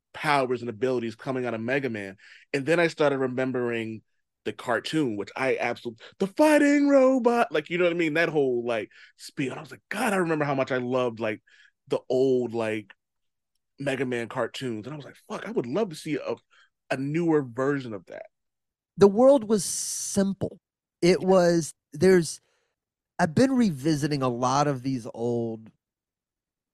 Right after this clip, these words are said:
Speaker 2: I Ps, right? The, uh, Masters of the Universe I brought up, Mega Man is, I'm very interested in the storytelling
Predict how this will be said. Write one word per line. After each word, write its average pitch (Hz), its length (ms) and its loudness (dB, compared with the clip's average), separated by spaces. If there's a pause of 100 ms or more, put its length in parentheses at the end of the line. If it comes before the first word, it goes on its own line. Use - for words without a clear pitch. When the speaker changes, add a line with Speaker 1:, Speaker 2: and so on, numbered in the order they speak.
(140)
Speaker 2:
I 110 180 -2
Ps, 85 340 -12
right? 117 380 -4 (100)
The, 110 260 -2
uh, 127 160 2
Masters 113 440 -2
of 120 60 0
the 120 40 -2
Universe 113 460 -2
I 110 100 -2
brought 107 360 -4
up, 107 180 -6
Mega 107 340 -6
Man 110 260 -4
is, 104 120 -6
I'm 131 140 -8
very 202 360 2
interested 151 840 -6
in 120 180 -6
the 117 100 -8
storytelling 104 1120 -4